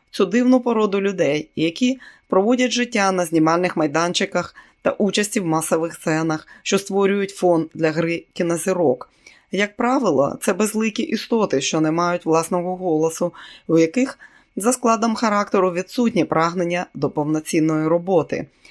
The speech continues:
Перед нею стояв типовий представник племені статистів. Оскільки він був завидно гарний, хтось у його рідному місті, мабуть, сказав йому, що він може стати кінозіркою.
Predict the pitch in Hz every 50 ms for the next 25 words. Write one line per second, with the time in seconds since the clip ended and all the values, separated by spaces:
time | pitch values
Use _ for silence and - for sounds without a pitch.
0 | - - - _ - 226 214 214 214 202 240 247 247 247 233 240 - 240 220 208
1 | 202 202 202 - - - - 160 - 165 165 160 208 226 233 247 226 208 - -
2 | 220 180 160 156 160 160 160 - - - 156 151 151 160 160 156 151 151 - -
3 | 175 165 - - 170 147 - - - - - - - - _ _ - - - -
4 | - - - - - - - 254 254 - 240 208 220 220 208 190 226 208 160 165
5 | 180 175 175 190 165 160 165 165 160 185 196 190 196 196 196 214 214 202 - -
6 | - - - 247 269 294 - - 240 233 233 226 233 226 208 220 196 214 208 208
7 | 202 196 185 196 214 208 - - 202 202 196 180 170 190 190 - - - 170 151
8 | 170 180 185 - - 185 185 185 185 185 - - - - - _ - - 226 208
9 | 233 226 226 220 220 208 202 208 196 - - 190 185 180 190 180 - 190 170 175
10 | 175 180 175 202 208 190 - - 143 117 117 120 147